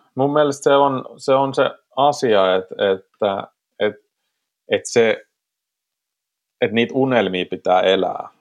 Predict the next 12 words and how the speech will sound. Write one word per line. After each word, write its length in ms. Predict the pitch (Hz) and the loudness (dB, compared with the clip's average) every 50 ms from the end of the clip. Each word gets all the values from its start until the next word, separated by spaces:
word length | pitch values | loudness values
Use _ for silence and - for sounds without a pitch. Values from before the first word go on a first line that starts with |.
| _ _ _ | _ _ _
ja 220 | 104 95 95 92 | 0 2 2 2
että, 200 | 95 92 - - - | 0 -2 -6 -4 -4
että 180 | 101 - - | -4 -4 -2
sulla 240 | - 101 104 110 113 | -2 0 2 2 2
on 100 | 107 101 | 2 2
joku 260 | 98 92 - - - - | 0 0 0 -4 -6 -4
unelma, 560 | 101 104 104 95 92 87 82 80 80 80 80 | -2 -2 0 2 2 2 0 0 -6 -8 -8
ja 120 | 80 - - - - - - - - _ _ _ _ _ _ _ _ _ - - - _ - - - _ _ _ _ _ _ _ _ _ | -10 -10 -10 -12 -14 -14 -14 -20 -20 _ _ _ _ _ _ _ _ _ -20 -20 -20 _ -20 -20 -20 _ _ _ _ _ _ _ _ _
mitä 320 | 98 95 - - 90 90 | -8 -8 -2 -2 -2 0
siellä 220 | 87 98 92 90 90 | 2 0 0 0 0
niinku 220 | 85 85 - - | -4 -6 -6 -2
haluisit, 540 | - 98 95 95 92 87 87 85 90 - | 0 0 0 2 0 -2 -4 -6 -10 -14